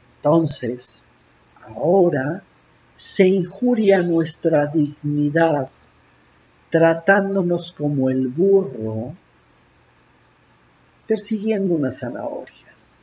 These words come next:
Cuidado, no somos burros y sabemos que no hay zanahoria.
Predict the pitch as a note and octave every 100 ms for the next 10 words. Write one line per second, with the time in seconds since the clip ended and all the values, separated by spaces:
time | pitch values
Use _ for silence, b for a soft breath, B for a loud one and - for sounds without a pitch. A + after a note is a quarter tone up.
0 | _ _ - B2+ B2 D3 E3 E3+ D#3 -
1 | - _ _ _ _ _ _ _ _ _
2 | _ C3 C3 E3 D3+ C#3+ D#3 F3 F3 E3
3 | - - - _ _ _ _ _ _ _
4 | _ _ _ _ _ _ _ _ _ _
5 | _ - - F3 F3 E3+ D#3+ C#3+ C3 C3
6 | B2 C3 A#2 G2+ A2 A2+ A2+